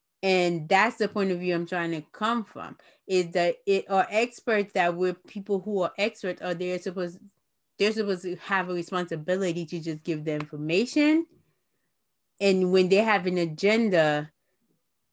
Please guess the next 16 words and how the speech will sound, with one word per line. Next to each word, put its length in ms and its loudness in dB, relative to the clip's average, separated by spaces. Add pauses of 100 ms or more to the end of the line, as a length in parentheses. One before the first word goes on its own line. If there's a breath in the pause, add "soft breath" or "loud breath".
(400)
does 340 4
that 300 4
information 960 0
now 220 2
become 520 -6
tainted? 760 -6 (920)
And 140 2
how 460 2
do 280 -2
we 200 -4
recognize 720 -4
that 180 -4
as 200 -6
a 60 -14
society? 880 -2 (440 soft breath)
And 540 2